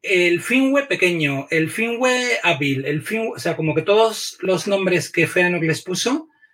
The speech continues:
era como, "Eres un pequeño Finwe", o sea, pensando en su abuelo.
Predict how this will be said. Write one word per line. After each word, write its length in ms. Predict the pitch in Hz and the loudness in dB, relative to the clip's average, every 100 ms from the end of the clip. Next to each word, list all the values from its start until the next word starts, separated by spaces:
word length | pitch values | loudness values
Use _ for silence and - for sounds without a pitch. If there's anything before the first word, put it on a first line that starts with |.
| _ _ | _ _
era 160 | 196 202 | 2 2
como, 220 | 185 - | 0 2
"Eres 280 | 240 311 285 | 4 6 6
un 160 | 302 294 | 2 2
pequeño 400 | - 233 233 180 | 0 0 0 -4
Finwe", 560 | - 175 151 135 120 - _ _ _ | -2 -2 0 -2 -4 -12 _ _ _
o 20 | |
sea, 120 | - | -6
pensando 540 | 151 147 180 185 196 208 | -2 0 2 4 4 2
en 160 | 156 143 | -2 -2
su 140 | 147 | 0
abuelo. 480 | 139 151 131 120 | 2 4 2 -4